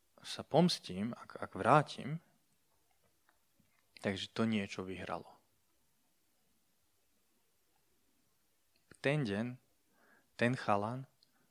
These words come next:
skončil na neuropsychiatrii. Povie sa to tak? Hej? Áno, na psychiatrii, v nemocnici. Dodnes berie ťažké lieky.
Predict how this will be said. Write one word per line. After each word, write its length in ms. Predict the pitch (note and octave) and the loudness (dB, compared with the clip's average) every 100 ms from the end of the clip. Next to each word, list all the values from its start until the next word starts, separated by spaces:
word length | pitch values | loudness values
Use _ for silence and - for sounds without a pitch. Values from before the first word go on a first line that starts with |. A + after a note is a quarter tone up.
| _ _ _ _ _ _ | _ _ _ _ _ _
skončil 560 | - - A2 A2 - G2+ | -18 -6 -6 -4 -4 -4
na 320 | F#2+ G2 G#2+ - _ _ _ _ F#2+ | -6 -10 -14 -20 _ _ _ _ -6
neuropsychiatrii. 1040 | G2 A#2 - A#2 - B2 B2 - C#3+ C#3+ - _ _ _ _ _ _ _ _ _ _ _ _ - | -4 -4 -4 -8 -6 -6 -6 -8 -8 -8 -12 _ _ _ _ _ _ _ _ _ _ _ _ -2
Povie 160 | G#2 | 0
sa 160 | A2 A2+ | 0 -6
to 160 | A#2+ B2 | -8 -10
tak? 160 | C#3 - _ _ _ _ _ - | -14 -18 _ _ _ _ _ -8
Hej? 160 | A2+ C3+ - _ _ _ _ - | -8 -8 -14 _ _ _ _ 0
Áno, 240 | A#2+ F#2 - _ _ | 0 0 -8 _ _
na 80 | A2 | -14
psychiatrii, 640 | - A2 - G2 - - | -12 -12 -10 -10 -10 -16
v 160 | - A2+ | -6 -4
nemocnici. 480 | A#2+ - A#2+ - C3+ B2+ _ _ _ _ _ _ _ _ _ - - - | -4 -6 -10 -10 -16 -18 _ _ _ _ _ _ _ _ _ -20 -20 0
Dodnes 320 | A#2 A#2 A2 G2 | 4 6 4 2
berie 240 | G2 F#2 | -2 -2
ťažké 560 | - F#2 - - G2 - - | -4 -8 -8 -10 -14 -14 -14
lieky. 400 | - G2+ - - | -12 -12 -14 -20